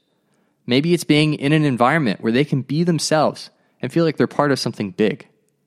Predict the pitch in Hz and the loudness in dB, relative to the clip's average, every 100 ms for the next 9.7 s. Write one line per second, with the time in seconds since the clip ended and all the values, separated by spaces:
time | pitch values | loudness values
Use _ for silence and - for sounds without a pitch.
0 | _ _ _ _ _ _ - 170 107 - | _ _ _ _ _ _ 2 4 4 0
1 | _ - 151 131 - 214 175 120 110 135 | _ 2 4 4 0 0 2 2 2 0
2 | - 117 98 - 101 - 95 - - - | 0 -2 -2 -2 -6 -2 -4 -4 -12 -20
3 | _ _ _ _ _ _ _ _ _ _ | _ _ _ _ _ _ _ _ _ _
4 | 147 185 180 151 139 127 - 107 101 127 | 0 2 4 4 2 2 2 0 2 0
5 | 123 - - - - 104 98 101 98 90 | 0 -4 -6 -12 -8 -4 -4 0 0 2
6 | 95 - - _ _ _ _ _ _ _ | 0 -2 -12 _ _ _ _ _ _ _
7 | _ _ _ _ _ _ - 175 190 214 | _ _ _ _ _ _ -4 0 2 2
8 | 214 160 170 190 - 143 131 139 - 127 | 2 2 2 2 2 2 2 2 0 0
9 | - 123 117 233 - 92 | 0 0 4 4 2 -4